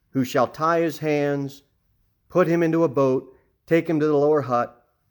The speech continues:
there strip his bound hands down over his knees, put a stick between his knees and arms, and thus push him into the water and let him perish in the water."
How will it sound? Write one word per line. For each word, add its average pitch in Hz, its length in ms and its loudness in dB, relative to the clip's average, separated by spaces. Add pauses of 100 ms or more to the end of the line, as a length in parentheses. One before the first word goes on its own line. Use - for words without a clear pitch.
(200)
there 165 360 2
strip 170 380 -6
his 135 180 -6
bound 151 400 0
hands 135 500 -4
down 147 520 -4
over 170 300 2
his 151 220 -4
knees, 127 640 -4 (600)
put 156 180 -4
a 143 60 0
stick - 520 -2
between 160 380 -6
his 143 180 -4
knees 151 380 -4
and 147 80 -4
arms, 117 520 -6 (400)
and 131 220 -2
thus 147 260 -2
push - 380 -6
him 160 200 -4
into 151 200 -2
the 151 120 0
water 120 500 -2 (300)
and 120 160 -2
let 135 180 4
him 131 180 -4
perish 131 540 -2
in 120 80 -8
the 113 80 -6
water." 92 360 -8